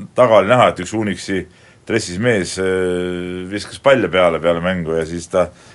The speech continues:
natuke aega pärast seda luges minu Delfis ilmunud, öö, nuppu sellest, kuidas,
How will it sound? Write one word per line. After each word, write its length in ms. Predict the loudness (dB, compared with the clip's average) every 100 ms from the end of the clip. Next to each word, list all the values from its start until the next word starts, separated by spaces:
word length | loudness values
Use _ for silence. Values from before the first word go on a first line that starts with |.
| -16 -6
natuke 300 | -6 0 2
aega 100 | 2
pärast 160 | 0 4
seda 80 | 4 4
luges 180 | 0 -2
minu 160 | -2 0
Delfis 320 | 0 -2 -6 -6
ilmunud, 460 | -4 -2 -4 -4 -6
öö, 140 | -2
nuppu 300 | -4 -4 -4
sellest, 300 | 0 0 -2
kuidas, 320 | -2 -2 -2